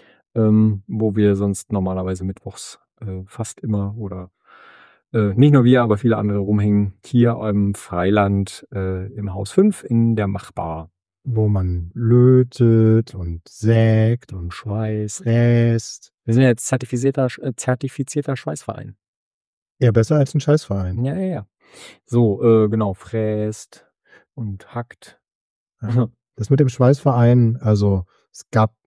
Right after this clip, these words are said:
Speaker 2: vor einer Weile einen Schweißworkshop. Ich glaub, darauf spielt das an, ne?
Speaker 1: Ja, ja, ja,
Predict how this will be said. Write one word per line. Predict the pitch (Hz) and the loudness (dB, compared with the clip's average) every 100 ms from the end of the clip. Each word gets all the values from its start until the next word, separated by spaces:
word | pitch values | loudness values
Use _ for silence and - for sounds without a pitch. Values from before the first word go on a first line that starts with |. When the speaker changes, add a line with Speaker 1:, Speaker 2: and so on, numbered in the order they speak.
| - | -10
Speaker 2:
vor | - 110 104 | 0 2 4
einer | 104 101 | 2 2
Weile | 95 95 98 | 2 2 2
einen | 98 95 95 | 2 0 -2
Schweißworkshop. | 104 98 - 95 - 90 - | -2 -2 -2 -8 -8 -12 -12
Ich | 110 | -16
glaub, | - 92 _ _ | -14 -14 _ _
darauf | 98 90 - | -8 -8 -10
spielt | - - 101 | -12 -8 -6
das | 98 | -6
an, | 98 95 | -6 0
ne? | 139 | 2
Speaker 1:
Ja, | 151 | 2
ja, | 131 | 4
ja, | 147 | 2